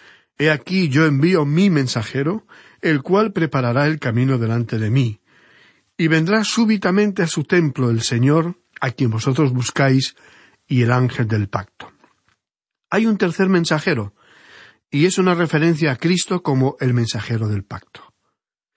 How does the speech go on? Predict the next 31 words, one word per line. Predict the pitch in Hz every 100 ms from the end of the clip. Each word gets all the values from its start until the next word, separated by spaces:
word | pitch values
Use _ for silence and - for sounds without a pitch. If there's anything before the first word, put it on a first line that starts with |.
| _ -
Antes | 147 143 160
mencionamos | 156 127 135 143 156 -
que |
Malaquías | 135 123 117 - 139 139
hizo | 123 - 127
gala | 147 135 160 _ _ - - _
de | 123 143
un | 180 175
maravilloso | 165 143 131 160 156
sentido | 135 120 131 139 127
del | 117
humor. | 123 160 110 - _ _ _ - - -
Su | - 160
método | 175 175 185 175
de | 165
enseñanza | 156 160 185 202 196 143
o |
de | 135 131
transmisión | 139 139 131 131 - 196 202 190 - - -
era | 170 185
un | 175
método | 190 190 180
de | 170
preguntas | 151 147 170 170 165
y | 175
respuestas. | 156 147 - 101 - - - - _ _ _ _ _
Lo | - 131
primero | 139 156 160
que | 135
él | 156
hacía | 147 185 190 214